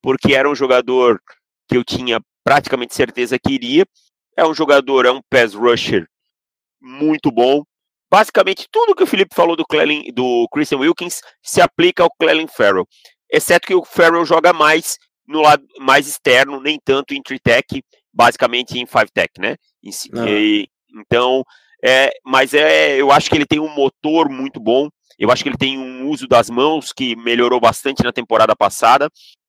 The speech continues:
Speaker 1: apesar de eu achar que às vezes o pad level dele também tá um pouquinho alto e que é uma coisa que ele pode trabalhar. Uma coisa é, é assim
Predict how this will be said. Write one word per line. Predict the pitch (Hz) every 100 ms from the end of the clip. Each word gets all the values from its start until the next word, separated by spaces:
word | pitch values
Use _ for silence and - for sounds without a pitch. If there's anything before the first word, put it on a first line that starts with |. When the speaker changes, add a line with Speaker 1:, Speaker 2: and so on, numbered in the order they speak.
| _ _ _ _ _ _ _
Speaker 1:
apesar | 117 120 143 127 139
de | 135
eu |
achar | 143 - 135
que | 143
às | 123
vezes | 127
o | 131
pad | 131 117
level | 120 120 127
dele | 117 120
também | 127 120
tá | 123
um | 117
pouquinho | 123 - 143 135
alto | 110 131 - 135 - - -
e | 117
que | 135
é |
uma | 123
coisa | 135 117
que | 135
ele |
pode | - 123 117
trabalhar. | 127 123 120 85 - _ - - - _
Uma | 156 170
coisa | - 143 151 156
é, | 160 156 156 151 147 139 - 131
é | 131
assim | 135 - 120 95